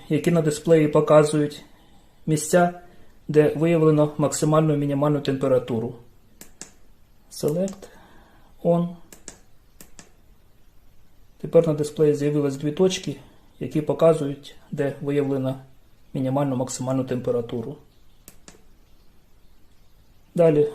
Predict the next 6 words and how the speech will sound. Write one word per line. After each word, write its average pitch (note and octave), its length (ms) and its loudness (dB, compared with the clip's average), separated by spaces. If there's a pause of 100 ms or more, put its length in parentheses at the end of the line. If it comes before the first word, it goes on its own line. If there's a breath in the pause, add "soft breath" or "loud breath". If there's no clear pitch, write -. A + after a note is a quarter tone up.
(120)
можна E3+ 300 2
міняти D#3+ 320 2
коефіцієнт E3 600 0
емісії. G3 640 2 (1800)
Встановимо, D3 460 -4
наприклад, C3+ 500 -6